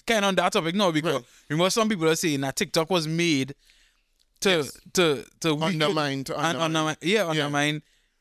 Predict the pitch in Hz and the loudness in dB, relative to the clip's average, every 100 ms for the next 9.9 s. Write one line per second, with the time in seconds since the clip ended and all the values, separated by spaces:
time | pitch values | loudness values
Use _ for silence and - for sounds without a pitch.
0 | _ _ _ 131 127 123 160 165 - 170 | _ _ _ -8 -6 -2 0 2 2 0
1 | 165 180 190 170 196 208 135 147 117 - | -2 0 2 2 0 -4 -2 -2 -2 -2
2 | - 185 151 135 135 131 107 - 147 139 | 0 2 0 0 -2 -2 -6 -8 -8 -6
3 | 127 120 120 98 76 143 - 180 233 208 | -4 -4 -4 -6 -10 -6 -4 -4 0 0
4 | 233 196 - - 143 147 113 - 135 104 | 0 -2 -6 -12 -2 -2 -2 -6 -6 -4
5 | - 208 160 117 - _ _ _ 131 139 | 0 2 0 -2 -8 _ _ _ -6 -6
6 | 131 120 135 160 180 151 151 110 110 85 | -6 -8 -2 2 2 0 -2 -6 -8 -10
7 | 104 135 131 104 113 120 147 135 135 123 | -4 0 2 0 -4 -6 -4 -2 -2 -2
8 | 113 107 95 - _ _ _ _ _ - | -4 -4 -8 -14 _ _ _ _ _ -20
9 | _ _ - 139 113 113 113 104 | _ _ -6 -4 -4 -4 -6 -10